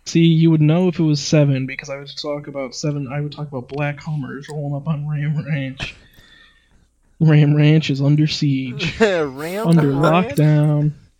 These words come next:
Speaker 2: is under siege. <sighs> God, that was horrible. Which is perfect, 'cause this is a horrible show.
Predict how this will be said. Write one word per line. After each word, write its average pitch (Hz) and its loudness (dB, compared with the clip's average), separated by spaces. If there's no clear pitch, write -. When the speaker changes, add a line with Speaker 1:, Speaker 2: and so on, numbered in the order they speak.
Speaker 2:
is 120 -18
under 302 -18
siege. 185 -20
<sighs> - -20
God, 52 -20
that 104 -12
was 90 -14
horrible. 69 -18
Which 113 -12
is 120 -12
perfect, - -10
'cause 104 -14
this 120 -12
is 120 -14
a 117 -6
horrible 104 -10
show. - -20